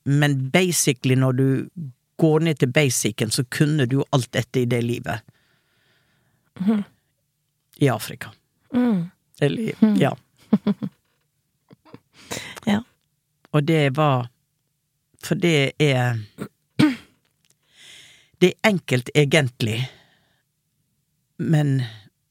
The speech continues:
Speaker 1: allikevel så ufattelig vanskelig å forstå logisk, da.
Speaker 2: Mm.
Speaker 1: Men det bare er.
Speaker 2: Mm.
Speaker 1: Så du har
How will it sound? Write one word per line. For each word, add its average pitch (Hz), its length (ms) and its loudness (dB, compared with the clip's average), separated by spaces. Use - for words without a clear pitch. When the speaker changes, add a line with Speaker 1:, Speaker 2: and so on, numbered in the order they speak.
Speaker 1:
allikevel 143 440 0
så - 140 -4
ufattelig 120 420 -4
vanskelig 120 500 -2
å - 80 -10
forstå - 360 -4
logisk, 120 540 -4
da. 143 100 -8
Speaker 2:
Mm. 196 320 2
Speaker 1:
Men 135 140 2
det 123 80 -4
bare 135 280 0
er. 117 280 -2
Speaker 2:
Mm. 202 300 0
Speaker 1:
Så - 180 0
du 170 60 4
har 160 240 0